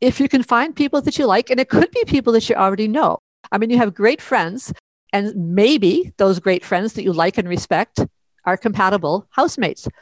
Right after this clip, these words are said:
but maybe they would drive you crazy if you tried to live with them. <laughs> So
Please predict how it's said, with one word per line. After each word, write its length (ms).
but 140
maybe 460
they 160
would 120
drive 260
you 60
crazy 440
if 100
you 60
tried 200
to 80
live 160
with 140
them. 200
<laughs> 140
So 180